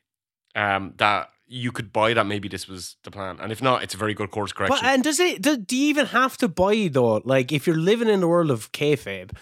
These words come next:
Speaker 2: and you're trying to suspend your disbelief, like, do you have to buy that this was the plan all along? Like, can we not just enjoy the story that's on the screen as opposed to going,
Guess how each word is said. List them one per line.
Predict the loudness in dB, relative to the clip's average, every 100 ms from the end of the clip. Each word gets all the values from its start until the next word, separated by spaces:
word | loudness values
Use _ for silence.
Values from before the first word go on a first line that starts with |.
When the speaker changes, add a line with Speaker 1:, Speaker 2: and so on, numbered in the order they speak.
| -8 0
Speaker 2:
and |
you're | 0
trying | 2 0
to | 0
suspend | -2 0 0 0
your | 0
disbelief, | -2 -4 -4 -4 -6 -8
like, | -14 -16 _ _ _ _ _ _ _ _
do | -4
you | -4
have | 0 0 0
to | 0
buy | 0 2 4
that | 2 2
this | 0 0
was | -2
the |
plan | -2 0 0
all | 0
along? | -2 -4 -6 -6
Like, | -6 0
can | 2
we | 4
not | 4 2
just | 0 0
enjoy | 0 2 2
the | 2
story | -2 0 2 2
that's | 2 -2 0
on | 0
the | 0
screen | -2 0 0 0
as | 0
opposed | -2 2 2 2
to | 2
going, | 4 2